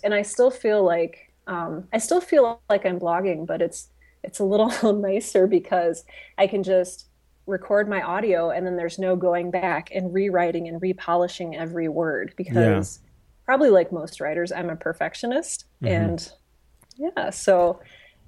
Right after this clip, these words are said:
Speaker 1: once you record audio, you know, it's such a pain to go back and record over it or do anything like that, that it's like, "Okay, done is better than perfect.
Speaker 2: Mm-hmm.
Speaker 1: I'm done."
Speaker 2: Yeah.
Speaker 1: So it's just been a really, uh, happy mishmash of, of things. And I've,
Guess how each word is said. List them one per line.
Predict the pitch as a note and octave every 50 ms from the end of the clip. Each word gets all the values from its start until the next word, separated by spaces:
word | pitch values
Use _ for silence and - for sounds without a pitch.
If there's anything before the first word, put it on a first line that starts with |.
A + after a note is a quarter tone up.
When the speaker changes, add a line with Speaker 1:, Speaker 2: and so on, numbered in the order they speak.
| _ _
Speaker 1:
once | - - A3 G#3+ - -
you | A3
record | G#3+ G3 - - A#3 G#3 F3+
audio, | F3 G#3 B3 B3+ F#3+ F3+ E3+ E3+ F3+
you | F#3 F#3+ F#3+
know, | F#3 F3
it's | D3+ - -
such | A3 G3 -
a |
pain | E3+ - - F#3+ F#3+ F#3+
to | F#3
go | F#3+ F#3+ F3+
back | F3+ D#3+ D#3+ F3+ - -
and | F#3 F3
record | E3 E3 - - - F#3 F3+ F3
over | F3+ A3+ B3+ A#3+ A#3 A3+ G#3 G3+
it | G3+ G3+ -
or | - E3+ D#3+ E3 E3 E3
do | E3+ E3+ F3 F3
anything | E3 F3 F#3 - F3+ F3+
like | E3+ D#3+ E3 -
that, | - F3 F3+ - -
that | F3+ E3+
it's | E3 D#3+ - -
like, | E3+ D#3+ D#3+
"Okay, | - - - - A4 F4 F#3 - _ _ _ -
done | - F3+ F3+ F#3 G3
is | G3 G3
better | - A3+ A3 A#3
than | A3+ A3+ A3
perfect. | - G#3+ F#3+ F3+ - - - - _ _ _ _ -
Speaker 2:
Mm-hmm. | - A#2+ A2 A2+ A2
Speaker 1:
I'm | G#2+ - F3+
done." | G3+ F#3+ F#3+ F#3 F#3 - - - _ _ _ -
Speaker 2:
Yeah. | - A#2+ A#2 A2 G#2+ G2 - - _ _
Speaker 1:
So | - - - G#3 G3+ G3+
it's | - C4 -
just | - G4 G4+ -
been | G4+ F4
a | C4+
really, | G#3 G#3+ G#3+ G#3+ G#3 G3+ F#3+ F#3+
uh, | - F#3 F3+ E3 F3
happy | - G#3+ G#3 F#3+ A3 G#3 F#3+
mishmash | F#3 F3 F3 F#3 - - - D#3+ D#3 D#3 E3 - - D#3+
of, | E3 E3 F#3+ F3+
of | - - E3+ E3
things. | - - F3 E3 E3+ F3 E3+ E3
And | D#3+ E3
I've, | E3 D#3+ E3 - _